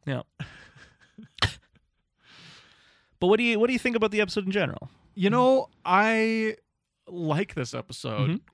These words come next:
Speaker 2: quite a bit. Even, like, some of the things that you probably heard, uh,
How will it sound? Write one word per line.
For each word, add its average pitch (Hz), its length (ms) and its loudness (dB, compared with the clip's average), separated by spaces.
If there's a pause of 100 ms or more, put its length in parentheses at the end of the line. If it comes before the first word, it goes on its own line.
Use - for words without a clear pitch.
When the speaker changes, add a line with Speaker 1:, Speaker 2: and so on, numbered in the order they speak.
Speaker 2:
quite 175 220 -2
a 170 60 -4
bit. 135 320 -2 (460)
Even, 202 400 -4
like, 165 160 -6 (1400)
some 226 200 -2
of 226 40 -2
the 214 80 0
things 180 460 -2
that 151 180 -2
you 143 180 -2
probably 127 440 -4
heard, 123 360 -2
uh, 120 100 -4